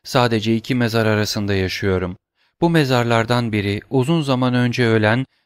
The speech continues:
ve sevdiğim Edmund Dantes'e ait. Sevmek sözcüğü solmuş dudaklarıma yakışmıyor ama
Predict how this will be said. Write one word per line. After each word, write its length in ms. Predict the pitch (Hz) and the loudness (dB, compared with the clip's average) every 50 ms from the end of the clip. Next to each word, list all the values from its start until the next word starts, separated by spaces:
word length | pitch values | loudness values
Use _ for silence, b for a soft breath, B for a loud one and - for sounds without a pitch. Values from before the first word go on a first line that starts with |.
| _ - | _ 0
ve 100 | 107 104 | 0 0
sevdiğim 600 | - - - 110 107 107 107 110 107 107 107 110 | 0 0 0 0 0 0 0 0 0 0 2 0
Edmund 420 | 113 113 - - 113 113 110 107 | 0 0 0 -2 -2 -2 -2 0
Dantes'e 480 | 113 107 107 101 - 98 90 - - 95 | 0 -2 -2 -2 -2 -4 -4 -2 -2 -2
ait. 440 | 90 87 85 85 85 85 - - - _ _ _ _ _ _ _ | 0 0 0 -2 -4 -6 -8 -12 -20 _ _ _ _ _ _ _
Sevmek 440 | - - - 143 147 160 165 165 160 | -6 0 2 2 2 4 2 0 0
sözcüğü 500 | - 156 147 143 135 135 - 147 147 143 | 2 2 2 2 2 0 2 2 2 2
solmuş 480 | - - - 147 151 160 165 156 - - | 0 0 0 2 2 2 0 -2 -4 -4
dudaklarıma 560 | 139 127 139 127 123 - 143 135 135 139 135 | 0 0 2 0 2 0 -2 0 0 0 2
yakışmıyor 600 | 127 120 117 - 135 127 - - 110 107 104 104 | 2 0 0 0 -2 -2 -2 -2 0 0 2 2
ama 300 | 117 117 107 101 95 92 | 2 2 2 2 0 0